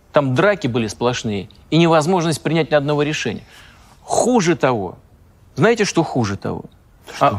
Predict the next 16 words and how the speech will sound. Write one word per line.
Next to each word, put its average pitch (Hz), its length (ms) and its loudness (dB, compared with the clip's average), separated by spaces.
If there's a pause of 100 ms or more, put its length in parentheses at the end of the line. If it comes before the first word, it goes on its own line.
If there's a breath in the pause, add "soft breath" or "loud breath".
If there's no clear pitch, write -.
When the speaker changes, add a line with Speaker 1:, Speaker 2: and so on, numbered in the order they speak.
Speaker 1:
а - 20 -2
хуже 156 320 -2
то, 190 180 0
что - 180 -6
принимали 156 440 2
решения, 151 480 0
которые 139 400 0
были 139 220 0
невозможны 151 680 2
к - 80 -8
исполнению. 135 640 -2 (760 loud breath)
Загнали 175 600 2 (220)
практически 151 720 0 (180)
экономику 143 480 2
в - 80 -2
тупик. - 520 -2